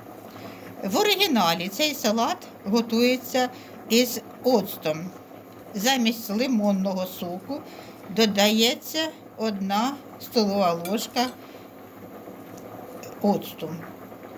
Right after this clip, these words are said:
Можна ще, а я використала лимон. Можна зверху ще чуточку отак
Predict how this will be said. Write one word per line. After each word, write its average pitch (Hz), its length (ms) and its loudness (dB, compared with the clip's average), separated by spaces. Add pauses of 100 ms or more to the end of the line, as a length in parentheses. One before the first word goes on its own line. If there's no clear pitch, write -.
(340)
Можна 359 280 4
ще, 214 300 2 (240)
а 240 60 -4
я 381 160 2
використала 208 800 0 (260)
лимон. 214 480 0 (320)
Можна 208 300 4 (100)
зверху 233 460 0
ще 226 160 -2
чуточку 277 720 -8 (400)
отак 180 260 0